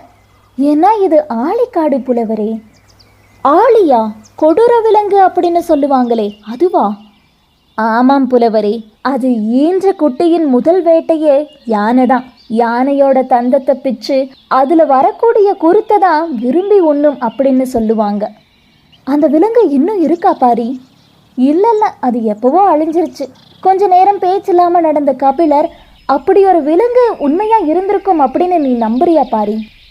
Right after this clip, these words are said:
"இருந்திருக்காது அப்படின்னு நீங்க நினைக்கிறீங்களா?" "அப்படி இல்ல பாரி, அந்த விலங்கை பத்தி நான் நிறைய கேள்விப்பட்டிருக்கேன்,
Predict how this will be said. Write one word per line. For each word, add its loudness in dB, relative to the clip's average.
"இருந்திருக்காது 2
அப்படின்னு 0
நீங்க 0
நினைக்கிறீங்களா?" -2
"அப்படி 0
இல்ல 2
பாரி, 0
அந்த 0
விலங்கை 0
பத்தி 0
நான் 0
நிறைய -2
கேள்விப்பட்டிருக்கேன், -2